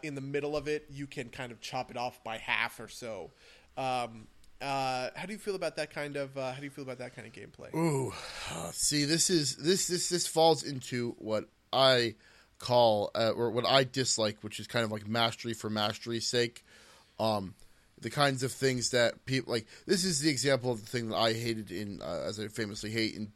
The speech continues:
Speaker 2: in Dota, in Dota two,
Speaker 1: Yep.
Speaker 2: where the Blink Dagger goes less than maximum range if you click outside of its range, and it's seen as some sort of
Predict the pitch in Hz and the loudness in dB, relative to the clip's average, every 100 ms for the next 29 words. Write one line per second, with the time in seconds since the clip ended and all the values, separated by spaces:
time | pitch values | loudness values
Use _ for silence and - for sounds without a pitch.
0 | - 104 104 113 110 104 92 _ _ _ | -10 -10 0 0 2 0 -4 _ _ _
1 | 98 107 113 98 - 165 131 - - - | -10 -2 -2 -2 2 4 4 0 -14 -20
2 | _ - 123 120 104 - - 110 139 131 | _ 0 4 4 2 -6 -14 -2 0 0
3 | - 135 117 113 104 - - _ - 131 | 4 4 6 0 -4 -8 -20 _ 0 2
4 | 120 - 123 117 - 110 110 104 - 110 | 2 2 2 2 0 0 0 0 -4 -4
5 | 107 104 107 107 110 107 104 - 110 98 | -4 -4 -10 -8 0 0 0 -2 -4 -4
6 | - 101 110 107 104 104 - - 147 139 | -6 -4 -4 -4 -6 -8 -10 -4 0 0
7 | 123 - 131 110 123 110 | 0 0 -2 -2 -2 -2